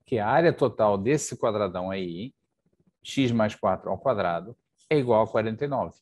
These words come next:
trinta e três mais dezesseis. Mas se x mais quatro ao quadrado é quarenta e nove, se a área do quadrado é quarenta e nove, então é porque o x mais quatro é igual a sete. E, portanto, o x igual a três.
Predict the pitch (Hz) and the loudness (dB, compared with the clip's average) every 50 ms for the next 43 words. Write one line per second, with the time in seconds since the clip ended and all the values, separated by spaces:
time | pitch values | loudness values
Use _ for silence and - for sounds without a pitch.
0 | _ _ _ _ _ - 95 92 87 98 90 - 95 95 95 92 90 95 95 95 | _ _ _ _ _ -10 -10 -8 -8 -8 -8 -6 -4 -4 -4 -4 -4 -4 -6 -6
1 | 95 101 127 139 - - 120 98 95 - _ _ _ _ _ _ - _ _ _ | -6 -4 -6 -6 -4 -4 -4 -4 -6 -8 _ _ _ _ _ _ -20 _ _ _
2 | _ _ _ _ - 131 127 - - - - - 151 - - - 277 226 208 185 | _ _ _ _ -2 -2 -2 -2 -6 -10 -8 -6 -6 -4 0 2 2 4 6 6
3 | 156 135 - - - 123 107 98 - 117 - - - 131 139 123 - 139 120 104 | 4 4 2 2 4 4 4 4 2 -4 -6 0 2 2 2 4 2 2 2 2
4 | 98 95 90 87 85 80 - - - 101 - - 98 95 92 87 - 92 87 85 | 4 2 2 0 0 -4 -8 -10 -10 -10 -6 -4 -4 -4 -4 -6 -8 -10 -8 -8
5 | 82 85 95 98 - - - 104 92 95 110 139 175 190 143 113 101 92 - _ | -8 -8 -10 -8 -8 -2 0 2 2 4 4 4 4 4 4 4 2 0 -2 _
6 | _ _ _ _ _ _ _ - 107 107 98 - 113 101 92 92 92 90 90 92 | _ _ _ _ _ _ _ -10 -10 -8 -2 0 0 2 2 2 0 0 -2 -4
7 | - - 98 95 95 123 120 127 127 139 160 185 214 202 - 214 226 208 - - | -4 -4 -4 -4 -2 -4 -2 -2 0 0 0 0 0 -2 -2 -2 -4 -4 -6 -4
8 | - 220 - - - 196 180 190 185 160 - - 151 143 143 - _ _ _ _ | -4 -4 -4 -2 -4 -4 -2 -2 -2 -4 -2 -2 0 0 -2 -2 _ _ _ _
9 | _ _ _ _ _ - 165 151 156 151 156 160 - - 180 127 104 - - - | _ _ _ _ _ -6 -4 0 2 2 2 0 0 0 0 0 0 -2 -6 -20
10 | - _ _ _ _ _ _ _ _ _ _ _ _ _ _ _ _ _ _ _ | -20 _ _ _ _ _ _ _ _ _ _ _ _ _ _ _ _ _ _ _
11 | _ _ _ _ _ _ _ _ _ _ _ _ _ _ _ _ _ _ _ _ | _ _ _ _ _ _ _ _ _ _ _ _ _ _ _ _ _ _ _ _
12 | - 185 180 - 139 113 107 - 107 107 107 - - - 127 - - - 107 92 | -2 -2 -2 0 -2 -4 -2 -2 -6 -6 -6 -8 -10 -10 -10 -10 -4 -4 -4 -2
13 | 101 104 - 101 104 120 135 160 151 110 82 | -2 -2 0 2 2 2 2 2 0 0 0